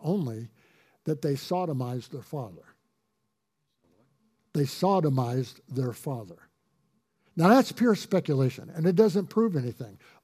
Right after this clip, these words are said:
other than Ham founded Canaan, and Canaan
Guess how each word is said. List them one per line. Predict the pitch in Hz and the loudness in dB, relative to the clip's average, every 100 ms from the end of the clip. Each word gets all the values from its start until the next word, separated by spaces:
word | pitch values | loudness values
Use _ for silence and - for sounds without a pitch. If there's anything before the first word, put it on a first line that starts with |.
| - | 4
other | 226 247 | 6 6
than | 160 151 135 - - | 4 2 2 -4 -14
Ham | - 214 240 139 131 160 - _ _ _ _ _ _ _ _ _ _ _ - | -4 2 2 2 -2 -6 -10 _ _ _ _ _ _ _ _ _ _ _ -16
founded | - 208 226 233 196 170 135 | -2 2 2 2 4 2 2
Canaan, | 202 240 165 123 147 - _ _ _ - | 2 4 2 -2 -6 -14 _ _ _ -2
and | 160 | 0
Canaan | 147 214 262 214 147 160 | 0 2 4 2 0 -4